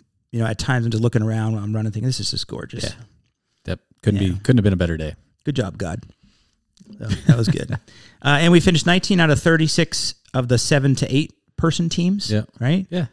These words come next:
Speaker 1: Second out of the eight all men, eight man teams.
Speaker 2: Yeah, not bad.
Speaker 1: Out of, <laughs> should we say?
Speaker 2: Yeah. More than two.
Speaker 1: More than two?
Speaker 2: Yeah.
Speaker 1: We were second out of more than two. <laughs>
Speaker 2: And, and we would have beaten all but three of the individual guys doing the fifty
Speaker 1: Three,
Speaker 2: milers.
Speaker 1: three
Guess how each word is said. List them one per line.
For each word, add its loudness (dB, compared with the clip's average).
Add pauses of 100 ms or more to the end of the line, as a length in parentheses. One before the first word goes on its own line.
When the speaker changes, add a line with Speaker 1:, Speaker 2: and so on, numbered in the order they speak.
(160)
Speaker 1:
Second 0 (540)
out 0
of 4
the 2
eight 0
all 4
men, 6
eight 2
man 4
teams. 2
Speaker 2:
Yeah, -2 (160)
not -4
bad. -2 (460)
Speaker 1:
Out 4
of, 2 (240)
<laughs> -8 (240)
should -2
we 6
say? 0 (380)
Speaker 2:
Yeah. 0 (580)
More 4
than 4
two. 4 (220)
Speaker 1:
More 8
than 10
two? 6 (120)
Speaker 2:
Yeah. -2
Speaker 1:
We 4
were 10
second 2
out 4
of 6
more 6
than 6
two. 4
<laughs> -20 (140)
Speaker 2:
And, 8
and 8
we 12
would 10
have 6
beaten 8
all 2
but 2
three 6
of 4
the 4
individual 6
guys 4
doing 8
the 8
fifty 8
Speaker 1:
Three, 10
Speaker 2:
milers. 4
Speaker 1:
three 8